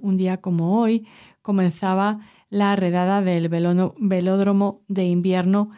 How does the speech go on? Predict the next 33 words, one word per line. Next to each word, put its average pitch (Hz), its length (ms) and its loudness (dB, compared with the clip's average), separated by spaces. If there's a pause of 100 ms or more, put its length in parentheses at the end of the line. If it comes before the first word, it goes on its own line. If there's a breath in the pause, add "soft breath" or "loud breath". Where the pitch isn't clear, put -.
(320 loud breath)
en 175 320 0
pleno 208 400 0
París, 208 500 -2 (600 loud breath)
eh, 185 440 0
con 214 200 2
intervención, 185 720 0
con 185 180 -2
ayuda, 202 580 0
eh, 175 440 -2 (500)
muy 247 160 0
importante 190 800 -2 (440 soft breath)
de 185 280 0
la 170 240 -2
propia 202 400 -2
policía 180 600 -2
francesa. 190 840 -2 (440 loud breath)
Eh, 175 300 0
los 175 300 -2
nazis, 214 800 0
eh, 185 380 0
retuvieron 202 760 0 (320 loud breath)
en 190 140 -2
este 190 380 0
velódromo 190 720 2
de 185 140 -2
invierno 202 540 2
a 196 100 0
trece 196 360 -2
mil 214 240 2
ciento 220 300 -2
cincuenta 190 380 -2
y 180 40 0
dos 208 240 -2